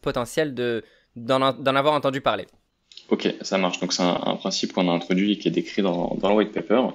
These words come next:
Speaker 2: Globalement, euh, on a évoqué un peu plus tôt, euh, le, la souscription, euh, donc mensuelle,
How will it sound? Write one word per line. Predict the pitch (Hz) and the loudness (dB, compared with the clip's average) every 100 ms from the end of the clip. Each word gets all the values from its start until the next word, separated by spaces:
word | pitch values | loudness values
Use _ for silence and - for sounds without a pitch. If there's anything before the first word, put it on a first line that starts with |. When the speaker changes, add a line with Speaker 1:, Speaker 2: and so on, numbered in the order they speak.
| - - - - | -8 -20 -12 0
Speaker 2:
Globalement, | 98 98 104 117 117 101 | 4 6 6 4 4 0
euh, | 95 - - | -2 -4 -2
on | 95 | 2
a | 92 90 - - - | 2 2 -2 -8 -4
évoqué | - 98 95 107 | -2 -2 -4 0
un | 98 | 0
peu | 95 | -2
plus | 92 95 | 0 -2
tôt, | 98 104 | 2 2
euh, | 101 85 80 - - - - - - | 2 0 -4 -8 -14 -18 -20 -20 -8
le, | - 90 85 - | 0 0 0 -2
la | 90 | -2
souscription, | - - 107 - 110 104 95 | -2 -2 0 2 2 4 2
euh, | |
donc | 90 87 - | 0 -2 -2
mensuelle, | 98 - 98 101 | -2 0 0 0